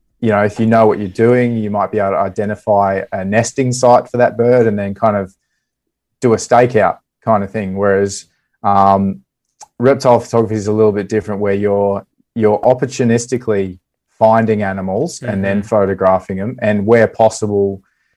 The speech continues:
Speaker 1: getting those shots where you can use a long lens and, and you can just get the behavior or the animal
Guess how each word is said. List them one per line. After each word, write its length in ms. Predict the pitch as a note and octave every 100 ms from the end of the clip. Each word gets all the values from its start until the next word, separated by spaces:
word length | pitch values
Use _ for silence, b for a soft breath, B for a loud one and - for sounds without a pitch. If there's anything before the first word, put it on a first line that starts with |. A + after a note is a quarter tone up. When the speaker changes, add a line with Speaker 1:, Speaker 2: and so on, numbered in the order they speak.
| _
Speaker 1:
getting 280 | A#2+ A2 G#2+
those 240 | G#2 G2+ F#2+
shots 360 | G#2+ G2 -
where 260 | - G2 F#2+
you 160 | F#2+ F#2+
can 160 | G2+
use 200 | G2 G2
a 60 | G2
long 280 | G2 G2+ G2+
lens 420 | G2+ G2+ G2 -
and, 320 | G2+ F#2 F#2
and 140 | G2
you 100 | F#2
can 140 | F#2 G2
just 180 | F#2+ -
get 140 | -
the 80 | G2
behavior 540 | G2 G2 G2 G2+ G2+
or 200 | F#2+ F#2+
the 120 | F#2+
animal 580 | G2 G2 G2 G2 F#2 F#2